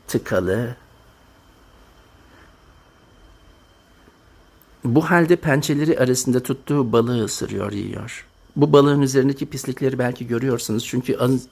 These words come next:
yan taraftaki foseptik çukurdan alınmış, yakalanmış. Hayal edin.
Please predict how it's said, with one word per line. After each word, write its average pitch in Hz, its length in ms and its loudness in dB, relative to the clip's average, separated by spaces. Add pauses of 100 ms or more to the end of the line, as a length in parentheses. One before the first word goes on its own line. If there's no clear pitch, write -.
(100)
yan 131 220 0
taraftaki 143 460 -2
foseptik - 840 -6
çukurdan 147 480 -2
alınmış, 107 500 -2
yakalanmış. - 680 -6 (1800)
Hayal 131 420 2
edin. 107 240 -6